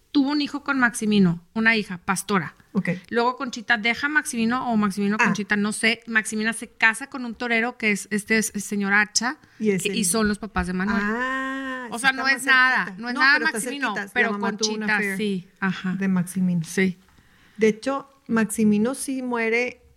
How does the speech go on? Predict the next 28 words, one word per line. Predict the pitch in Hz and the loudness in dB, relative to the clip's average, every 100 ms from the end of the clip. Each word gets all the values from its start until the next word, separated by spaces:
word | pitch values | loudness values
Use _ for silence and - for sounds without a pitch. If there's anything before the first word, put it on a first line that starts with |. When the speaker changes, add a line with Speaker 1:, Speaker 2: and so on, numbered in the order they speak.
| _ _ _ _ - - | _ _ _ _ -18 0
Speaker 2:
envenenado. | 208 208 202 190 190 190 208 | 4 4 4 2 2 0 0
Bueno, | 214 196 185 - - | 0 0 0 -6 -2
no | 208 214 | 0 2
muere | 233 269 294 | 0 -4 -8
tan | - 226 202 202 | -4 -2 -2 -2
grande, | 214 214 220 196 202 285 _ _ _ _ _ _ _ | 0 2 2 0 -4 -8 _ _ _ _ _ _ _
pero | - 214 214 214 - | 2 2 2 -2 -10
sí, | - - 247 247 - _ _ | -8 -2 0 -2 -4 _ _
como | - 220 | -2 2
le | 214 202 | 4 4
llevaba | 208 226 | 4 0
muchos | 247 254 262 254 | -2 -10 -10 -8
años | 233 240 240 - | -6 -6 -8 -6
a | 226 | -4
la | 220 220 214 208 208 202 | -2 -2 -2 -4 -4 -4
amante, | 214 226 214 214 196 | -2 0 0 -2 -4
bueno, | 196 190 | -2 0
a | |
la | 180 | -2
esposa, | 170 226 220 202 202 - - - - - | 0 0 2 0 -2 -4 -20 -20 -20 0
este, | 208 196 - - 202 190 - _ _ - - | 4 6 4 0 2 2 -2 _ _ -14 2
la | 190 | 4
esposa | 175 180 233 | 4 2 0
se | 247 | -2
queda | 247 214 208 | -2 0 0
joven | 214 208 202 202 | -2 0 2 4
muy, | 196 190 - | 4 2 0
muy, | 190 185 185 185 180 | 0 2 2 2 0